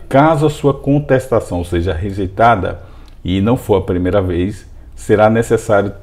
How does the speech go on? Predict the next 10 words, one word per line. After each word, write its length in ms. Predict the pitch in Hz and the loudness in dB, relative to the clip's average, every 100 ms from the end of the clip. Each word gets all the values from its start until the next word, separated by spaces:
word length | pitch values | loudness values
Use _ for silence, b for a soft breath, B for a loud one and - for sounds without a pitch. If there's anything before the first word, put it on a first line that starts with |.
| - | -2
também 520 | 135 151 101 104 120 B B B B B | 2 2 2 0 -4 B B B B B
esperar 400 | 127 120 139 123 | -4 0 4 6
noventa 440 | 123 113 113 117 117 | 6 4 2 2 2
dias 280 | 95 107 - | 2 0 -2
para 240 | - 110 | -4 -2
se 140 | - | -2
inscrever 400 | 107 - 104 87 | -6 -4 -2 -2
novamente 600 | 101 107 90 95 98 95 | -2 0 0 0 -4 -6
no 100 | 101 | -8
programa 640 | 95 95 95 92 95 95 | -2 2 2 2 0 -2